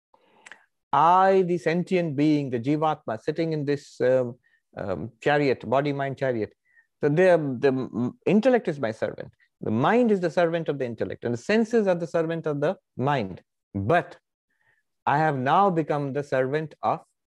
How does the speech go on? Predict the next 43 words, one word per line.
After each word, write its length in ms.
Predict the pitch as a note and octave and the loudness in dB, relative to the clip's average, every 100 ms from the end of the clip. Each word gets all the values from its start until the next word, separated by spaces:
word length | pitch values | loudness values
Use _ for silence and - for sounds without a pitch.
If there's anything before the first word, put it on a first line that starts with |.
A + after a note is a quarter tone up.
| _ | _
the 100 | G#2+ | -8
senses. 680 | G2 - F2 - - - _ _ _ _ _ _ _ _ _ _ _ - | -8 -6 -8 -8 -16 -20 _ _ _ _ _ _ _ _ _ _ _ -8
Eyes 320 | - C#3+ E3+ D3 | 0 2 4 2
want 200 | D3+ D#3 | -2 -4
to 100 | D3+ | -4
see 200 | E3 E3 | -2 0
that, 280 | F3 G#3 - _ _ _ - | 0 -2 -8 _ _ _ -10
and 120 | G#2 | -4
everything 480 | G2 D3+ F3 E3+ D#3 | 0 2 2 0 -2
else 180 | C#3+ A#2+ | -2 -2
runs 260 | A#2+ C3 B2+ | -4 -4 -4
after 240 | A#2 A#2 | -4 -4
that. 260 | G2+ F2+ - _ _ - | -4 -6 -8 _ _ -6
Mind 560 | G2+ B2+ C#3+ C#3 B2+ A2+ | 0 2 2 0 -2 -4
and 120 | G#2+ | -2
consciousness 680 | D3 D#3 D3+ - C3 A#2+ - | -2 -2 -6 -6 -6 -4 -2
and, 260 | A#2 A#2 | -4 -2
uh, 40 | A2 | 0
intellect 560 | A2 D3 D#3 C#3+ B2+ - | 0 0 2 2 0 -2
all 460 | B2+ C#3+ C#3 C#3 C3 | 2 2 4 2 0
run 320 | F#2+ A#2 C3+ | -2 -2 -2
in 100 | C3 | -4
service 460 | A#2 B2+ B2 B2 - | -2 -2 -2 -6 -4
of 160 | G#2 | -6
the 100 | A#2+ - - | -6 -8 -2
eyes 280 | G#2+ G2+ F2 _ - | 0 0 -4 _ -8
to 80 | |
provide 420 | A2 A2 A2 G#2+ F#2+ | -2 0 0 0 -2
what 180 | G2+ | -6
the 120 | F#2 - | -4 -6
eyes 220 | F#2 F2 | -6 -6
want. 160 | F2 F2+ | -8 -8
The 60 | |
tongue 260 | - F3 E3 | -2 -2 0
wants 220 | D#3+ D#3 | -4 -4
to 120 | E3+ | -6
taste 300 | D#3+ E3 D#3 | -2 -2 -2
that, 180 | F3+ F#3+ - - | -4 -4 -8 -6
and 160 | A2 | 0
we 80 | A#2 | 0
run 180 | A2+ A2+ | 0 -2
after 220 | G#2 - | -6 -8
that. 240 | F2+ A2 | -12 -12